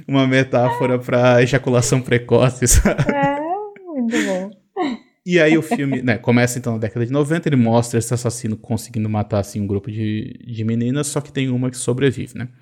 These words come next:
Speaker 1: E aí corta pros dias atuais e a gente vê que essa sobrevivente, ela agora tem uma filha, e essa filha tá prestes a fazer uma viagem com as amigas. Eu acho que, ne-, sendo esse o último filme, eu vou ter que, é,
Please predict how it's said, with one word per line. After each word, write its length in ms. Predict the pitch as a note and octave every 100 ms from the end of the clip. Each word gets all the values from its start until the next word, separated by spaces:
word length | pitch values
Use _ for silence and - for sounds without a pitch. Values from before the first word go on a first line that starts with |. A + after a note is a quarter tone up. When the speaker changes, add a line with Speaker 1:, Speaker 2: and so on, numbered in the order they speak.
| - - - -
Speaker 1:
E 80 | C#3
aí 100 | C#3
corta 400 | C#3 B2+ A#2+ A#2
pros 240 | A#2 G#2+
dias 200 | - G#2
atuais 540 | A#2 A#2 E3 E3+ F3+ E3+
e 80 |
a 20 | D3+
gente 260 | C3+ B2+
vê 200 | A#2 A2
que 120 | G#2+
essa 220 | A2 - A#2+ A2+ A2+ A2 B2
sobrevivente, 580 | B2 C#3 - - G3 -
ela 200 | B2+ A2+
agora 240 | A2+ G#2+
tem 160 | - A2
uma 160 | G#2+
filha, 560 | B2+ - D#3+ E3+ F#3 F#3+ - _ _
e 120 | E3+
essa 220 | D#3 D#3+
filha 300 | D3+ - D#3+
tá 100 | D#3 D#3
prestes 520 | - C3+ B2+ - C3
a 60 |
fazer 280 | B2+ C3+ A#2+
uma 160 | A2+ A#2
viagem 420 | A2+ G#2 G#2 A2
com 120 | G#2
as 120 | A2
amigas. 420 | A#2+ A2 - - _ _ _
Eu 80 | F#3
acho 160 | F#3 -
que, 80 |
ne-, 200 | F#3 G#3 -
sendo 340 | D3+ - A3 F3
esse 240 | E3+ -
o 40 | B2+
último 300 | B2 B2+ A#2
filme, 320 | - D#3 C3+
eu 60 |
vou 100 | B2
ter 140 | C3+ D3
que, 380 | C#3 D3+ G#2 G#2+
é, 240 | B2 A#2+